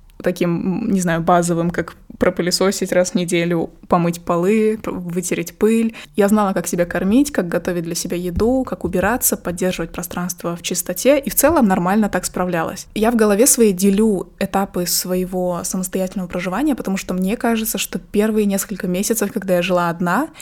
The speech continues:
это было что-то вроде медового месяца с, с самой собой. Я не знаю, можно ли это так описать,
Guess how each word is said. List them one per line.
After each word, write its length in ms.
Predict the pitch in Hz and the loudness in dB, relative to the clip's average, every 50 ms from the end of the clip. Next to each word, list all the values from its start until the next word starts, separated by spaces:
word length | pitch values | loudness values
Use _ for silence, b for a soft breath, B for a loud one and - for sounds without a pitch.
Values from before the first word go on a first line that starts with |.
| B B B B | B B B B
это 180 | B 208 - 226 | B 0 0 2
было 200 | 254 285 285 254 | 2 2 0 0
что-то 240 | - - 240 - 208 | 0 -2 -2 -2 -2
вроде 680 | 208 202 202 208 202 208 208 202 196 196 190 180 - 202 | -2 -2 -2 -2 0 0 0 0 0 -2 -2 -4 -4 -4
медового 420 | 190 185 175 190 196 185 180 185 | -4 -2 -2 -2 -2 -2 -2 -2
месяца 800 | 190 185 185 180 175 175 - - 170 - - - 170 170 190 - - _ _ | -2 -2 0 -2 -2 -4 -4 -6 -4 -4 -4 -4 -4 -6 -10 -12 -18 _ _
с, 360 | - - - - - - - 185 180 180 180 175 170 170 - - 226 - - | -2 0 0 2 2 2 2 2 0 0 0 -2 -4 -6 -8 -14 -16 -12 -4
с 260 | - - - - - - - - | 2 2 2 2 2 -2 -4 0
самой 440 | - - - - 185 185 208 190 185 | 2 2 2 2 2 2 2 2 4
собой. 560 | - - - 175 170 170 185 175 175 - 202 - | 2 2 2 0 0 2 2 4 4 2 0 -2
Я 120 | 233 180 | -2 -2
не 120 | 180 180 185 | 0 0 0
знаю, 220 | 175 175 165 165 | 0 0 0 0
можно 240 | 170 185 185 202 190 | 0 0 0 0 0
ли 80 | 185 | 0
это 100 | 180 - | -2 -2
так 160 | - 185 175 - | -4 -4 -4 -4
описать, 400 | - - - - - 277 - | -6 -4 -2 0 0 -2 -2